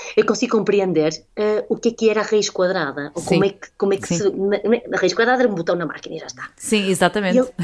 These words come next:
Speaker 1: e ali eu percebi o que é que era a raiz quadrada e aquilo foi espetacular, foi toda uma descoberta.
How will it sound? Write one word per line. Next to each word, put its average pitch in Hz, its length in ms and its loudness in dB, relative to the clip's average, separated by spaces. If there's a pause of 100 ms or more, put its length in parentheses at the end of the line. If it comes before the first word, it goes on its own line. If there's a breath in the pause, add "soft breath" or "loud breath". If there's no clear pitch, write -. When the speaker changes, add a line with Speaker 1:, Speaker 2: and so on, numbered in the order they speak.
(160)
Speaker 1:
e 269 80 8
ali 269 140 4
eu 302 100 4
percebi 233 460 -2
o 294 40 -2
que 302 120 -2
é - 20 -4
que 220 240 -6
era 226 140 -6
a - 20 -12
raiz 220 220 -2
quadrada 220 360 -6
e 269 100 0
aquilo 220 180 -6
foi - 180 -6
espetacular, 175 800 -4
foi 226 100 4
toda 208 160 2
uma 160 140 0
descoberta. - 580 -10